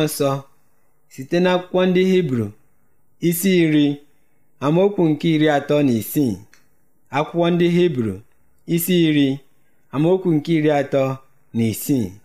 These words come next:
"N'ihi na ntachi obi dị unu mkpa, ka ọ ga-abụ mgbe unu meworo ihe Chineke na-achọ, ka unu wee nata nkwa ahụ."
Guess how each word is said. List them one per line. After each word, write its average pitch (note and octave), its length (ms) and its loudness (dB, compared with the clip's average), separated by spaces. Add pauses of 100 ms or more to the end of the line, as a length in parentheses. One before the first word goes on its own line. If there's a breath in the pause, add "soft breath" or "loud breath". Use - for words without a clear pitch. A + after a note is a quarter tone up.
(260)
"N'ihi G#3 400 2
na C#3+ 160 2 (720)
ntachi G#3+ 540 -4
obi F3+ 300 2 (680)
dị C3 140 -2
unu E3 280 2
mkpa, G#2+ 280 -4 (720)
ka C3 140 -2 (280)
ọ G#3 200 0
ga-abụ D3+ 480 2 (720)
mgbe D#3+ 320 2
unu A3+ 360 2
meworo D#3 580 4 (300)
ihe F#3 240 2
Chineke F3 540 0
na-achọ, C3 420 -2 (680)
ka C#3+ 160 -4
unu G3+ 280 2
wee F3 240 2
nata D#3+ 400 0 (720)
nkwa D#3+ 320 -2
ahụ." B2+ 260 -2